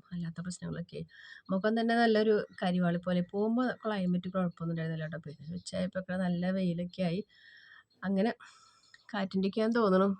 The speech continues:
നമ്മളങ്ങനെ പുറത്തേക്ക് ഇറങ്ങാതിരുന്നിട്ട് ഇങ്ങനെ പുറം ലോകമായിട്ട് പോകുമ്പോഴേ ആ ഒരു ചേഞ്ച് നമ്മുടെ മുഖത്ത് നല്ല പോലെ കാണിച്ചിട്ടുണ്ടായിരുന്നു. പിന്നെ പനിയും കൂടി ആയപ്പോ എന്താ ചുണ്ടത്തൊക്കെ നല്ല പൊളങ്ങളൊക്കെ വന്നിട്ടുണ്ട്. എനിക്ക് പനി വന്നു കഴിഞ്ഞാൽ ആദ്യം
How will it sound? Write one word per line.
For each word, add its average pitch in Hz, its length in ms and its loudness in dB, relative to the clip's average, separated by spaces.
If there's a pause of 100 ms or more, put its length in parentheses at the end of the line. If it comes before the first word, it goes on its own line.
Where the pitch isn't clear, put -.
നമ്മളങ്ങനെ 214 480 0
പുറത്തേക്ക് 214 400 -2
ഇറങ്ങാതിരുന്നിട്ട് 214 640 0
ഇങ്ങനെ 208 280 0 (840)
പുറം 202 220 0
ലോകമായിട്ട് 196 380 2
പോകുമ്പോഴേ 202 400 0 (440)
ആ 180 100 -2 (140)
ഒരു 196 240 2
ചേഞ്ച് 196 280 0
നമ്മുടെ 202 240 0
മുഖത്ത് 190 280 0
നല്ല 185 220 0
പോലെ 170 260 -2
കാണിച്ചിട്ടുണ്ടായിരുന്നു. 165 760 -4
പിന്നെ 165 320 -8 (440)
പനിയും 240 300 0
കൂടി 247 180 2
ആയപ്പോ 233 340 0 (680)
എന്താ 170 220 -2
ചുണ്ടത്തൊക്കെ 185 560 -4
നല്ല 180 380 -2 (500)
പൊളങ്ങളൊക്കെ 180 580 0
വന്നിട്ടുണ്ട്. 175 460 -4
എനിക്ക് 175 280 -2
പനി 202 220 2
വന്നു 190 200 0
കഴിഞ്ഞാൽ 185 300 -2
ആദ്യം 170 260 -4